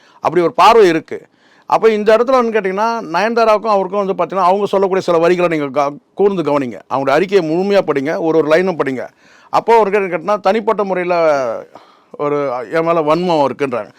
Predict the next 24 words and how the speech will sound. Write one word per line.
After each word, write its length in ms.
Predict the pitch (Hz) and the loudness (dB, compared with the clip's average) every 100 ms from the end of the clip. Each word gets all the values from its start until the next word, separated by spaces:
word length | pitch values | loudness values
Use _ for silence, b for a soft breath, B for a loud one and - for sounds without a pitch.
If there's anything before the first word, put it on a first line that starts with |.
| b | b
தனிப்பட்ட 360 | - 208 226 220 | -2 2 2 0
முறையில 240 | 208 202 | 2 4
அவருக்கு 200 | 185 170 175 | 4 2 0
என்ன 160 | 170 | 2
வன்மம் 180 | 160 160 | 2 0
இருக்க 120 | 143 | -4
போகுது? 280 | 135 131 143 - _ b b b - | -8 -10 -10 -12 _ b b b -4
யோசிச்சு 300 | 170 - 120 | -4 -2 -6
பாருங்க. 260 | 98 - _ b b b - | -6 -10 _ b b b -12
ரெண்டாவது 360 | 139 226 240 | 2 6 6
கேட்டா, 220 | 208 208 214 | 4 -2 -2
நயன்தாரா 520 | 170 214 226 214 190 | -2 -2 2 2 2
வந்து 200 | 180 185 | 0 -2
பாத்தீங்கன்னா 380 | 175 160 170 180 | -4 -4 -4 -4
வந்து 260 | 165 190 | -4 -6
பல 480 | - 151 190 190 185 170 | -2 2 4 4 4 2
நபர்களோட, 520 | 160 160 185 170 156 | 0 0 0 0 -2
பல 260 | 151 143 151 | 0 0 0
நபர்கள் 320 | 151 175 170 | 0 0 -2
இல்ல, 180 | 156 180 | -2 0
பல 180 | 170 | 0
நடிகர்களோட 540 | 160 156 175 180 170 180 | 0 -2 -2 -2 -2 -4
கிசுகிசுக்கப்பட்டவங்க 840 | - 196 202 160 151 139 139 131 | -6 -6 -6 -4 -4 -2 -4 -4
தான். 200 | 120 | -6